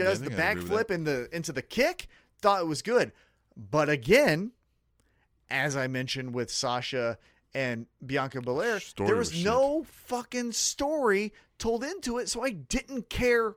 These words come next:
Speaker 1: who won. W-, here's the thing. Let me just real quick before we move on. Here's the thing that I'm the most mad about with W W E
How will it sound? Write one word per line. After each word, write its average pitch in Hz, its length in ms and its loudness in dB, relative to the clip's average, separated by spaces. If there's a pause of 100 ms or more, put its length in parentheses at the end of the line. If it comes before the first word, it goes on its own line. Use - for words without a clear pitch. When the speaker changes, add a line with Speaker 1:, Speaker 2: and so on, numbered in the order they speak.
Speaker 1:
who 208 120 -2
won. 139 580 2 (1120)
W-, - 140 -16 (240)
here's 330 240 2
the 240 100 -6
thing. 160 260 -2
Let 175 160 0
me 175 100 -4
just 147 260 -4 (100)
real 151 240 2
quick 143 240 -4
before 127 280 -4
we 127 80 0
move 120 200 -4
on. 104 120 -2 (240)
Here's 302 260 0
the 262 60 -12
thing 220 200 -4
that 175 140 2
I'm 143 140 -2
the 131 80 -4
most 165 420 -2
mad 151 240 0
about 113 280 -2
with 117 160 -12
W 147 300 4
W 120 180 0
E 95 140 -6